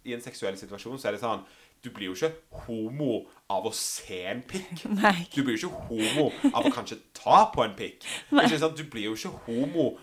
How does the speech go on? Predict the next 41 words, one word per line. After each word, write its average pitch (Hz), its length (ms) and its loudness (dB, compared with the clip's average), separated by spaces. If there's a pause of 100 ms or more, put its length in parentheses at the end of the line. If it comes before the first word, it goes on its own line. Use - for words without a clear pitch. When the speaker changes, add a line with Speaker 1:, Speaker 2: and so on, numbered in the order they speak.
Speaker 1:
og 127 140 -4
plutselig 127 540 -2
revurdere, 120 600 0
eller 147 120 0
kanskje 180 400 -4
du 233 80 -4
blir 302 280 2
det. 117 140 6 (340)
Men 190 120 -2
så 233 160 6
bra! 214 540 6 (100)
Da 247 140 12
Speaker 2:
Ja. 262 100 12
Speaker 1:
har 330 80 12
du 226 140 12
endelig 226 320 2
forstått 190 380 2
din 202 100 0
egen 160 180 4
seksualitet. - 800 4
Speaker 2:
Ja. 285 100 6
Det 202 500 4
er - 680 2
Speaker 1:
Hvis - 60 -2
det 320 180 4
Speaker 2:
supert. 453 140 8
Speaker 1:
er - 40 -8
det 147 240 6
som 160 120 -6
er 180 40 0
greia. 165 540 4 (140)
Speaker 2:
Ja. 226 180 4
Speaker 1:
Ikke 165 180 -6
sant? 185 220 -2
Det 175 140 -2
er 143 260 2
det 127 100 0
at 117 160 0
hvis 143 140 -8
du 165 80 -8 (100)
er, 120 300 0